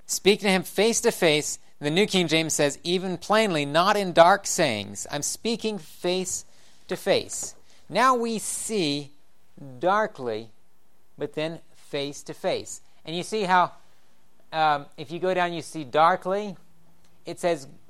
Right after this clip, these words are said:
G R, that means Greek, in a riddle. Okay? So this is, in other words, now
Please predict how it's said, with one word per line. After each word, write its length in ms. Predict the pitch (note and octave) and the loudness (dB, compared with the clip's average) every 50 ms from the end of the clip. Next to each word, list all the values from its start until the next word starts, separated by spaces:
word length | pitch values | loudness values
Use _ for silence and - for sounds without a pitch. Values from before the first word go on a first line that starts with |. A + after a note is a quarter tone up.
| C#3+ A#2 A2+ - - C#3+ | -16 -16 -16 -18 -18 -12
G 240 | C3 B2 F3 G#3+ G#3 | -4 -2 0 0 4
R, 320 | - F#3 E3 C#3 A#2 A2 | 8 8 10 10 10 8
that 180 | A2 C#3+ C#3+ D3+ | 6 2 0 -2
means 240 | D3+ D3 D3 C3 C3+ | -4 -8 -8 -10 -12
Greek, 420 | C#3 D3 E3+ F3 D#3+ C3 B2+ - - - - - - - | -8 -4 -2 0 0 -2 -4 -10 -16 -20 -20 -20 -18 -14
in 180 | D3 D3+ D#3 D#3+ | -12 -10 -10 -8
a 120 | E3+ F3+ | -8 -8
riddle. 480 | F3+ F3 G3+ A#3 B3 G#3+ D3+ G#2 - - - - - - - - - - - - - - | -8 -4 0 0 0 0 0 -2 -4 -10 -14 -18 -20 -20 -20 -20 -20 -20 -20 -20 -14 -10
Okay? 400 | - D3+ - D#3+ D#3 E3 F#3+ - - - - - - - - - - - | -8 -6 -2 0 0 0 0 -2 -8 -16 -20 -20 -20 -20 -20 -20 -14 -6
So 180 | - - F#3+ | -2 0 0
this 240 | E3 F#3+ G#3+ G3+ - | 2 2 0 2 0
is, 160 | G3 F#3+ G3 - - - | 0 -2 -2 -6 -10 -6
in 100 | D#3+ E3+ | -4 -2
other 180 | A3 A3 A3+ | 0 2 2
words, 460 | F#3 F3 D#3+ D#3+ E3 C3+ - - - - - - - - - - - - - - - - - - - - - - - - - - - - - - - - - | 4 4 4 2 2 -2 -8 -10 -10 -14 -18 -20 -20 -20 -20 -20 -20 -20 -20 -20 -20 -20 -20 -20 -20 -20 -20 -20 -20 -20 -20 -20 -20 -20 -20 -20 -20 -18 -14
now 680 | C#3+ D#3 F#3 B3 C4 C4 A#3 F3+ D#3 D3 D3+ D#3 - | -8 -4 0 2 4 4 6 6 4 4 2 0 -2